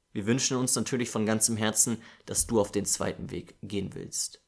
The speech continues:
Und wenn du jetzt sagst, "Ey, Juka Football, mich hat diese Podcast-Folge wirklich motiviert, mich hat diese Podcast-Folge wahnsinnig motiviert und ich weiß jetzt, was ich tun soll",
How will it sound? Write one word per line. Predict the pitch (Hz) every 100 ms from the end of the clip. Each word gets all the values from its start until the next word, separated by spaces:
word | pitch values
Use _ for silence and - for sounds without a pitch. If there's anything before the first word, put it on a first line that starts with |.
| _ _ - - -
Und | 113
wenn |
du | 117
jetzt | 151 147
sagst, | 143 127 -
"Ey, | 131
Juka | 135 123 127
Football, | 147 143 123
mich | 113 127
hat | 113
diese | 117 113
Podcast-Folge | 127 - 117 - 117 110 98
wirklich | 117 - 110
motiviert, | 113 - 98 110 113 - - - -
mich | 110 104
hat | 113
diese | 113 113
Podcast-Folge | 123 - 110 - 107 101
wahnsinnig | 113 123 123 123
motiviert | 127 117 113 120 120
und | 107
ich | 101 104
weiß | 117 131 135
jetzt, | -
was | 113 110
ich | -
tun | - 123
soll", | 113 117